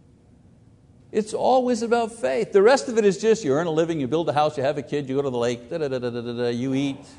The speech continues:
you know, you do this, you do that, you go to school, you know, whatever.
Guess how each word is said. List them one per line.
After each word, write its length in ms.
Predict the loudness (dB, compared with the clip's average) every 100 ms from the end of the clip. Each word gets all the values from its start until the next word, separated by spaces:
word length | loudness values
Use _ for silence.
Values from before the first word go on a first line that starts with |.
| -14
you 100 | -8
know, 460 | -6 -4 -4 -6 -10 -10
you 120 | -8
do 160 | -6 -4
this, 280 | -4 -4
you 80 | -8
do 160 | -6 -2
that, 600 | 0 0 -2 -6 -16 -16 -6
you 80 |
go 100 | -2
to 60 | -2
school, 520 | -4 -2 0 0 0
you 80 | -4
know, 140 | -4
whatever. 540 | -2 0 0 0 -6